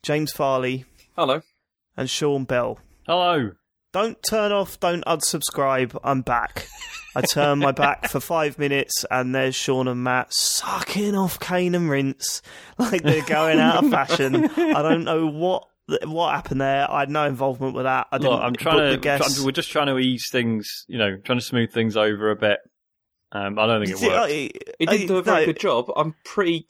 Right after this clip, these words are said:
Speaker 2: I've got a, a list of stuff here that I wanna talk
Speaker 1: <laughs> What's
Speaker 2: about.
Speaker 1: that?
Speaker 3: <laughs> David's got a list. Go on.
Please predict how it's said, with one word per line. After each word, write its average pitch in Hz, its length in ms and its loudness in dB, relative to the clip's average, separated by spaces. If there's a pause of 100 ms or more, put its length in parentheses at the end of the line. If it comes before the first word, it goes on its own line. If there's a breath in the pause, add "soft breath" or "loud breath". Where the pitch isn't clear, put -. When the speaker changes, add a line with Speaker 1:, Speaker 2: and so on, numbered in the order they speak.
Speaker 2:
I've 143 100 2
got - 220 0 (180)
a, 139 40 2
a - 20 4
list 160 260 -2
of 127 80 -2
stuff - 280 -4
here 95 220 2 (200)
that - 80 -4
I - 60 0
wanna 117 220 2
talk - 240 2
Speaker 1:
<laughs> - 0 -
What's - 220 2
Speaker 2:
about. 262 240 6 (200)
Speaker 1:
that? 226 520 -2
Speaker 3:
<laughs> - 20 -10
David's 302 340 0
got 269 180 0
a - 40 -2
list. - 440 -2
Go 147 120 2
on. 120 100 4